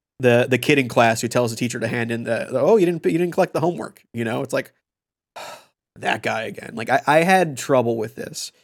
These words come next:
You know, I, I was a big proponent of, like, "Oh, yeah, these Disney Plus shows are great. They're real fun. It's cool that it connects together."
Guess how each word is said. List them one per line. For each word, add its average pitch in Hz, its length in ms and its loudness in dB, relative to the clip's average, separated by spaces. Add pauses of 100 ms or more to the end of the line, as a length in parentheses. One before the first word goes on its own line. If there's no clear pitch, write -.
(260)
You 131 80 -2
know, 147 80 4
I, 139 220 4
I 143 120 8
was 165 180 6
a - 20 4
big 139 160 4
proponent 120 380 -4
of, 113 120 -4
like, 117 180 -2
"Oh, 240 100 6
yeah, 254 180 4
these 143 160 0
Disney 180 220 0
Plus 151 180 0
shows 123 280 -2
are 113 60 -10
great. 131 460 -2 (260)
They're 131 100 0
real 147 120 4
fun. 143 380 -2
It's 110 160 -8
cool 147 160 0
that 135 120 2
it 107 120 -8
connects 127 300 -6
together." - 440 -8